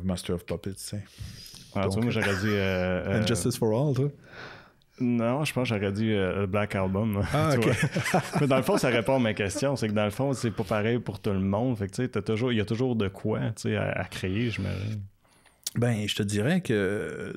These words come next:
Speaker 1: dans le cas de gens qui travaillent, de, de, d'auteurs de bande dessinée qui travaillent sur des séries, je peux comprendre cette question-là plus
Speaker 2: Hmm.
Speaker 1: facilement. Parce qu'à un moment donné, t'as un sujet, mais tu, moi, euh, j'ai travaillé sur, je fais beaucoup de recherches pour un album,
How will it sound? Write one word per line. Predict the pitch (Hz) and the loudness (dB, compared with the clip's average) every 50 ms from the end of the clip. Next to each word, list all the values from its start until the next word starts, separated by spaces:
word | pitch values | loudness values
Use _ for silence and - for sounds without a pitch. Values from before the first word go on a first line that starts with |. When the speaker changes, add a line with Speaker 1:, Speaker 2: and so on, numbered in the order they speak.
| 104 104 | -6 -4
Speaker 1:
dans | - 120 120 123 | 0 0 2 2
le | 113 98 92 | 2 2 0
cas | - - 139 151 165 | 0 0 0 0 2
de | 147 110 90 90 | 2 2 2 2
gens | 87 98 101 117 135 147 151 143 135 - | 2 0 0 2 2 2 2 2 2 0
qui | - - | -2 -8
travaillent, | - - 95 92 101 113 123 123 123 110 | -6 -2 -2 0 2 2 2 2 0 0
de, | 101 92 90 85 82 | 0 0 0 0 0
de, | 82 87 87 87 | -2 -2 -2 -4
d'auteurs | 78 - 92 104 104 98 123 127 131 | -4 -4 -2 -2 -2 0 0 0 0
de | |
bande | 113 98 95 95 95 | 0 0 0 0 0
dessinée | 90 - - 147 | -2 -2 -2 -4
qui | - | -4
travaillent | - 101 104 113 | -2 -2 0 0
sur | - - 92 | 0 -2 -2
des | 82 85 82 | -2 -2 -2
séries, | - - 92 82 78 80 85 104 131 123 - _ _ _ _ _ - - _ _ | -2 -2 -2 -2 0 0 0 -2 -2 -4 -8 _ _ _ _ _ -20 -20 _ _
je | - - - | -20 -14 -8
peux | - 113 | -6 -4
comprendre | - 107 95 87 - - 101 107 104 - | -2 -2 -2 -2 -2 -2 -2 -2 -2 -4
cette | - 92 - | -6 -8 -6
question-là | - 92 87 - - - 90 85 82 80 82 92 98 98 92 87 - - | -6 -8 -8 -8 -6 -6 -4 -4 -4 -4 -4 -4 -6 -6 -8 -10 -12 -6
plus | - 104 | -4 -2
Speaker 2:
Hmm. | 101 95 | -2 0
Speaker 1:
facilement. | 98 104 - - - 98 90 87 87 87 87 113 135 131 - - - - - - - - - - - - - - | -2 -4 -4 -4 -4 -2 0 0 2 0 0 0 -2 -4 -6 -10 -18 -16 -14 -14 -14 -14 -14 -16 -16 -14 -8 -6
Parce | 98 95 - | -4 -4 0
qu'à | - | 0
un | 104 | 2
moment | 101 101 101 | 2 2 2
donné, | 101 101 92 98 117 139 135 | 2 2 2 2 2 0 0
t'as | - 107 92 | 0 0 0
un | 90 87 | 0 0
sujet, | - - 95 82 85 87 101 139 165 151 127 120 - - - - - - - | 0 -2 -2 0 0 0 0 2 0 0 0 -2 -8 -18 -20 -20 -20 -12 -6
mais | 98 90 90 90 90 90 - | -4 -2 0 0 -2 -4 -6
tu, | - - - _ _ _ _ _ _ - - - - - _ _ - - | -14 -20 -20 _ _ _ _ _ _ -20 -20 -20 -20 -20 _ _ -16 -8
moi, | 120 95 95 123 139 120 90 80 - | -4 -2 0 0 0 0 -2 -4 -6
euh, | 64 76 82 80 82 | -6 -6 -6 -6 -6
j'ai | 82 82 85 85 | -6 -6 -8 -6
travaillé | - - 90 104 120 | -4 -2 -2 0 -2
sur, | 120 - - - - | -2 -4 -8 -8 -6
je | 87 87 - | -6 -6 -6
fais | - - - 95 | -6 -4 -4 -2
beaucoup | 85 87 104 123 120 107 156 | 0 0 0 0 -2 0 0
de | 131 104 | 0 0
recherches | 95 101 92 - 123 120 120 - | 0 0 0 0 -2 -2 -2 -4
pour | - - - - 113 | -6 -8 -6 -4 -2
un | 117 110 107 104 | 0 0 0 0
album, | 95 87 85 87 87 107 151 156 120 98 | 0 0 -2 -4 -4 -4 -4 -4 -4 -6